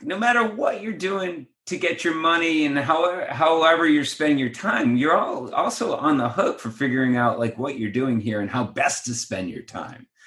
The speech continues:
And I, and my best way to figure out who I am is to get up on stage or to get in front of people and tell the story I think that I need to tell in the way that I think I need to tell it. And by the way, when I'm done with it, there's often this inner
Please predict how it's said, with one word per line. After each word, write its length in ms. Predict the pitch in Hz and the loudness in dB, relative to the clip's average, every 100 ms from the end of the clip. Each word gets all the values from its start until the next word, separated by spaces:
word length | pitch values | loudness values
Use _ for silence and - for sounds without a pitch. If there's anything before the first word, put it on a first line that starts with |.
| - _ - | -20 _ -4
And 120 | 107 | 2
I, 180 | 131 180 | 4 4
and 300 | 151 127 120 | 4 6 6
my 240 | 127 165 | 6 4
best 320 | 175 147 - - | 6 4 4 2
way 160 | 113 | 2
to 60 | 110 | 2
figure 320 | - 120 123 | 0 2 4
out 140 | 113 | 4
who 100 | 120 | 2
I 160 | 123 135 | 0 0
am 260 | - 113 101 | -2 -2 -4
is 120 | - | -4
to 80 | 107 | -2
get 120 | 120 | 0
up 140 | - | 0
on 160 | 117 101 | 0 -2
stage 380 | - 107 110 104 | -4 -4 -2 -4
or 60 | |
to 60 | 92 | -4
get 180 | 131 135 | -6 -6
in 80 | |
front 260 | 127 110 95 | -4 -2 -2
of 60 | - | -6
people 500 | 87 82 87 87 - - - _ _ _ - | -10 -10 -12 -12 -14 -20 -20 _ _ _ -4
and 360 | 117 120 117 110 | 0 4 2 2
tell 200 | 127 139 | 2 2
the 100 | 151 | -2
story 380 | - 113 123 | 0 2 4
I 100 | 123 | 2
think 320 | 123 131 127 - | 2 0 0 -2
that 180 | 123 | -4
I 80 | 131 | 0
need 200 | 127 135 | 2 0
to 100 | 123 | -2
tell 240 | 113 170 170 | -2 2 2
in 80 | |
the 60 | 113 | 2
way 200 | 117 131 | 0 0
that 140 | 127 | 0
I 60 | 120 | 0
think 240 | 139 127 | 0 -2
I 80 | 127 | 2
need 180 | 127 123 | 2 0
to 80 | 117 | -2
tell 300 | - 185 220 | -2 -2 -2
it. 120 | - | -2
And 240 | 110 123 | 0 2
by 160 | 123 127 | 2 -2
the 120 | 120 | -2
way, 240 | 123 110 - | -2 -2 0
when 160 | 113 | 0
I'm 140 | 110 104 | 0 2
done 220 | 131 208 | 0 0
with 200 | 165 107 | -4 -6
it, 180 | 104 - | -8 -6
there's 220 | 104 - - | -8 -8 -8
often 520 | 127 147 - 113 101 | -4 -4 -2 -2 -2
this 380 | 98 - - - _ _ - - | -4 -8 -16 -20 _ _ -20 -8
inner 480 | 131 135 131 123 98 | 0 2 4 2 -2